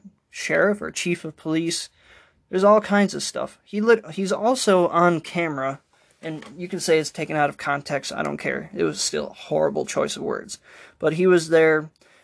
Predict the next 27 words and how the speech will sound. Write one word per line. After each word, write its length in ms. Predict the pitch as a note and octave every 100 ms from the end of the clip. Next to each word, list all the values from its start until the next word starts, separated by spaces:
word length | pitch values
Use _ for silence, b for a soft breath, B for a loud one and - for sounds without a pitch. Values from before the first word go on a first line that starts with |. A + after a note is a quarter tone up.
| b _ D3+
um, 560 | C#3+ C3+ C3+ C3 D3
in 120 | D3+ D3
front 220 | D#3+ D#3
of 280 | D3+ C#3+ - _ _
a 40 |
family 640 | D#3 D#3+ D#3 D3+ D3+ D3+ D3+
and 480 | C#3 C3+ C#3+ C#3 C#3
a 100 | D3+
bunch 340 | - D#3 C#3+
of 80 | D3
protesters, 800 | - C#3+ C#3 C#3 C3+ D2+ D#3 - b b b b b b b b _ -
uh, 360 | F#3+ G3 F#3 F3+
reading 440 | G3 G3 F#3+ F#3+
his 280 | F3+ F#3 E3
findings 580 | F3 E3 E3 D#3+ D#3 D#3
on 400 | D3 C#3+ C#3+ C#3+
whether 280 | D3 D3
there 160 | C#3+ D3
was 120 | D3
any 180 | D#3 D3+
misconduct 640 | D3+ D3+ - D3 C#3+ C#3+ D3
in 100 | D3
a 60 |
police-involved 720 | - D#3 D3+ D3+ D3+ C#3+ C#3+ C#3+
shooting 480 | - D#3 D3+ D3+
and 220 | - D3 C#3
death. 320 | C#3+ C#3